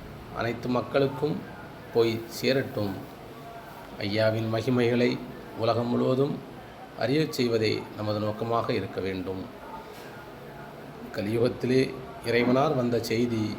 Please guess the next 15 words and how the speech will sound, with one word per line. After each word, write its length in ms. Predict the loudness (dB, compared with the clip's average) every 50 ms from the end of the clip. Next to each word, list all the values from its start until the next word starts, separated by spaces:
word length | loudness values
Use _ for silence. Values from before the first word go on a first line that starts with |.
| -8 -12 -12 -10 -4
அனைத்து 280 | -2 -2 -2 -2 -2 -2 -2 -2
மக்களுக்கும் 500 | -2 0 0 0 0 0 -2 -2 0 0
தெரிய 200 | 0 2 2 0 0 0
வேண்டும். 360 | -2 -4 -4 -4 -4 -4 -4 -6 -8 -10 -12 -12 -14 -14 -14 -14 -14 -14 -14 -14 -14 -14 -16 -16 -16 -14 -14 -14 -14 -14 -16 -16 -16 -16 -14 -12 -6 -2 0 0
ஆகவே 320 | 2 2 2 4 4 2 2 -2 -8 -14 -12 -8 -6
அனைத்து 300 | -4 -4 -4 -4 -4 -2 -2
மக்களும் 380 | -2 0 2 2 4 4 2 0 -2 -4 -8 -12 -14 -14 -14 -14 -16 -16 -16 -14 -14 -14 -14 -14 -14 -12 -6 -2 0
அகிலத்திரட்டு 600 | 2 2 2 2 2 2 2 2 2 2 2 2 2
அம்மானை 400 | 4 4 4 6 6 6 4 2 0 -4 -6 -10 -12 -12 -10 -4 0 2
அருள்நூல் 440 | 4 4 4 6 4 4 4 4 2 0 -2 0 0
ஆகமங்கள் 520 | 0 0 2 0 2 2 2 2 2 0 0 -4 -10 -14 -16 -16 -16 -16 -16 -16 -16 -16 -16 -16 -16 -16 -14 -14 -12 -6 -2
கண்டிப்பாக 580 | -2 0 0 -2 -4 -2 0 2 2 2 2 2 2 2
வாங்கி 320 | 2 2 2 0 -2 -4 -4 0 0
படித்து 420 | 2 2 2 -2 -2 -4 -2 -2 -2 -4 -8 -12 -14 -16 -16 -10 -4 0 2
இறைவனை 300 | 2 2 2 2 2